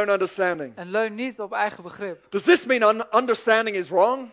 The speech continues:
Speaker 2: Betekent dat het inzicht verkeerd is?
Speaker 1: Not at all.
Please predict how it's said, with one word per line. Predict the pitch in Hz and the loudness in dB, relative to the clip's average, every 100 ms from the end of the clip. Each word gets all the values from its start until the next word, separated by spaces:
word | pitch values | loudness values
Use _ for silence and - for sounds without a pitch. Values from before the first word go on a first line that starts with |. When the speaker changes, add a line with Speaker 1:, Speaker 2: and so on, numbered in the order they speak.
| _ | _
Speaker 2:
Betekent | 185 233 226 | -2 0 0
dat | 226 220 | -2 -4
het | 208 196 | -8 -12
inzicht | 254 233 226 196 | -14 -10 -8 -10
verkeerd | - - 220 247 247 | -10 -4 0 0 -2
is? | 247 | -8
Speaker 1:
Not | 185 220 247 | 0 6 8
at | 254 247 | 8 6
all. | 262 294 220 135 | 8 8 8 4